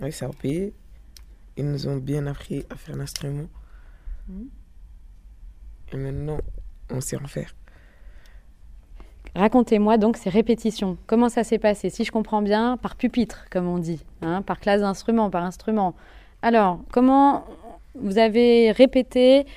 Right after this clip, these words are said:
Speaker 2: les tubas, Demba ? Comment ça se passait ? Vous faisiez ça quand ? Pendant le, pendant les cours, après les cours ?
Speaker 1: Euh, on faisait ça après les cours.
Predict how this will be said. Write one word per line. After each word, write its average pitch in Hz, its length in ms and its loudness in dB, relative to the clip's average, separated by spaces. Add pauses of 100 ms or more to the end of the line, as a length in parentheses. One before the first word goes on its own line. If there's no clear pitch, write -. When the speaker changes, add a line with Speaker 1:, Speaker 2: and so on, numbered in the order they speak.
(480)
Speaker 2:
les 220 140 4
tubas, 190 400 4 (800)
Demba ? 180 340 0
Comment 208 200 -2
ça 220 140 -4
se - 80 -12
passait ? 165 340 -2 (320)
Vous 170 80 -8
faisiez 190 280 0
ça 175 160 -2
quand ? 180 200 -8 (440)
Pendant 190 200 0
le, 202 120 4 (220)
pendant 202 180 0
les 220 100 2
cours, 277 380 4
après 240 200 4
les 226 120 2
cours ? 277 380 0
Speaker 1:
Euh, - 320 -4
on - 40 -6
faisait 143 400 -8
ça 143 180 -4
après 139 280 -4
les 143 100 0
cours. 143 360 -4